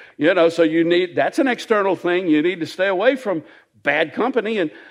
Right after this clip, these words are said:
yeah, unless God tells you to, how are they gonna get saved?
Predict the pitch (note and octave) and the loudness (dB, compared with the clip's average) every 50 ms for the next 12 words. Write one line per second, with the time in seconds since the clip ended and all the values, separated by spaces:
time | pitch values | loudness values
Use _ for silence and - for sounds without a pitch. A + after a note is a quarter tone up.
0 | - _ - - - - F3+ F#3+ F#3 F#3 E3+ G3 A3+ B3 C4+ C#4+ D4 D4+ D4+ D#4+ | -20 _ -20 -20 -20 -18 -18 -14 -12 -10 -6 -4 -4 -2 2 2 2 4 4 2
1 | E4+ F4 F#4 G4 G4 G4 G4 F#4 E4+ - - - - - - _ _ _ _ _ | 0 0 0 -2 -4 -4 -6 -8 -10 -12 -16 -20 -20 -20 -20 _ _ _ _ _
2 | _ _ _ _ _ _ _ _ _ _ - G3+ G#3+ A3 A3+ A3+ F#3 D3+ D#3 A3 | _ _ _ _ _ _ _ _ _ _ -4 -4 -2 0 -2 -2 -4 -2 -4 -4
3 | A3+ C4 C4+ A#3 F3+ - - _ _ _ _ G3+ F#3+ F3+ F3 D3 C3+ D3+ D#3 D3 | 0 0 -2 -2 -4 -12 -20 _ _ _ _ 0 0 0 0 -2 -2 -2 -2 -2
4 | D3 C3+ C3 - _ _ - C#3+ C3+ C#3+ D3 D3 C#3 B2+ A2+ - - - _ _ | -2 -6 -8 -12 _ _ -20 -18 -10 -6 -6 -6 -6 -8 -12 -18 -20 -20 _ _
5 | _ _ _ _ _ _ - - - _ - F4 F#4+ G#4 A4 E4+ F4 F4+ F4+ E4 | _ _ _ _ _ _ -20 -20 -14 _ -4 -2 0 0 0 0 2 0 2 2
6 | F4 D4 - - - E4+ F4 F4 D4+ E3+ B2+ G#2+ - - | 2 0 0 -2 -4 -2 0 0 0 -2 -2 -6 -12 -20